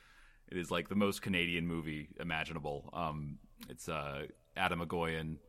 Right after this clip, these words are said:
uh, one of his, his probably best movie. Um, uh, it's about,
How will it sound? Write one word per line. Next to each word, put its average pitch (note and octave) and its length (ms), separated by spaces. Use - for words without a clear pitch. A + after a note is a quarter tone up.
uh, D2 260
one E2 180
of D#2 60
his, D#2 200
his E2+ 160
probably A#2 240
best D#2+ 280
movie. D#2+ 420
Um, C#2 380
uh, C#2+ 340
it's G2 140
about, B2+ 460